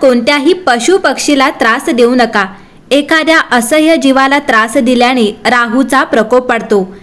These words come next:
विशेष करून सोमवती अमावस्येला तुम्ही कावळा, कुत्रा, गाय, म्हैस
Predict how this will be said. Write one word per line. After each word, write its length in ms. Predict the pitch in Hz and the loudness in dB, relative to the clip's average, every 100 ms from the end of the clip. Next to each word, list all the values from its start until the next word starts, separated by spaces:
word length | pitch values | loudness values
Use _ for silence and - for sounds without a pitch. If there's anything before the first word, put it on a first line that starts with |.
| - - _ | -20 -20 _
विशेष 460 | 226 285 - 359 370 | 0 0 2 -2 0
करून 320 | 311 285 320 | 0 0 0
सोमवती 640 | 320 240 233 262 294 320 | 2 2 2 0 0 -2
अमावस्येला 800 | 320 233 226 247 269 269 294 247 | -2 0 0 2 0 0 0 0
तुम्ही 280 | 233 269 262 | -2 -2 -2
कावळा, 540 | 262 240 233 240 247 | 0 0 2 2 0
कुत्रा, 520 | 247 254 233 247 240 240 | 0 -2 -2 0 0 0
गाय, 460 | 220 226 226 233 | 0 0 2 2
म्हैस 440 | 233 220 247 254 | 2 4 2 0